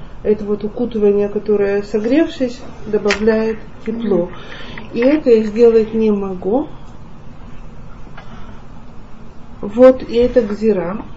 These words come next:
Speaker 1: Это не, так сказать, это не иссур бишуль, потому что никто нас в этот момент не подозревает, что я этим одеялом что-то довариваю.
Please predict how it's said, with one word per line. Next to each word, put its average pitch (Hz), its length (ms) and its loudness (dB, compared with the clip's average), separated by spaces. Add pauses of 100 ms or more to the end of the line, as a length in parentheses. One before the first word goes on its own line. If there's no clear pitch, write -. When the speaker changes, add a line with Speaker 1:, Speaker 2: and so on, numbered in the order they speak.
(120)
Speaker 1:
Это 220 280 2
не, 247 500 6
так 220 180 -4
сказать, 208 520 2
это 214 180 -2
не 240 320 2
иссур 220 560 2
бишуль, 208 520 0
потому 196 380 -4
что - 180 -6
никто 202 280 0
нас 202 240 -2
в 202 100 -8
этот 208 220 -4
момент 208 340 0
не 220 120 4
подозревает, 196 680 -2
что - 180 -12
я 190 200 -2 (340)
этим 208 320 0
одеялом 202 600 4
что-то 202 520 -4 (120)
довариваю. 214 800 2